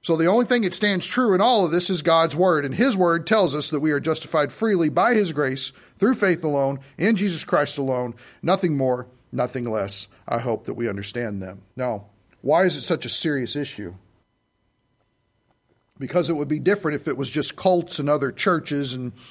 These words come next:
fringe beliefs and wackos or whatever you want to see that are working against you. Those are just what you can see. Uh, it's important for us to understand, and the Bible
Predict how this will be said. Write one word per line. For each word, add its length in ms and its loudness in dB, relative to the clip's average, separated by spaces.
fringe 460 2
beliefs 540 2
and 100 0
wackos 680 4
or 80 0
whatever 360 2
you 120 0
want 160 0
to 60 -4
see 160 2
that 140 0
are 80 2
working 360 0
against 440 -4
you. 160 -6
Those 260 4
are 80 4
just 320 2
what 260 2
you 100 0
can 200 -6
see. 460 -2
Uh, 400 -6
it's 220 0
important 360 0
for 80 2
us 120 0
to 40 2
understand, 400 0
and 80 0
the 60 -2
Bible 420 0